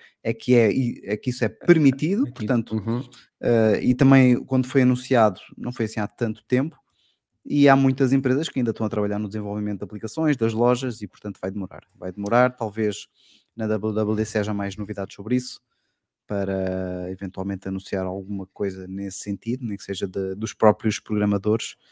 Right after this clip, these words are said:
Speaker 1: do que da Apple, não é? Acho que a Apple não vai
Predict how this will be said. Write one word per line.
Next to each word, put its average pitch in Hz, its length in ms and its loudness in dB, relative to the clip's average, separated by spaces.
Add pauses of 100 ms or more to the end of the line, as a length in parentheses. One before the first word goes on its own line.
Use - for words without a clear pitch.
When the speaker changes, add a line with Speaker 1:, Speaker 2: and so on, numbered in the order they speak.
(400)
Speaker 1:
do 110 160 -4
que 98 380 -4
da 104 200 4
Apple, 127 180 2
não 98 120 0
é? 110 160 2
Acho 90 200 -2
que 104 80 2
a - 20 6
Apple 104 180 -2
não 104 220 0
vai 101 420 4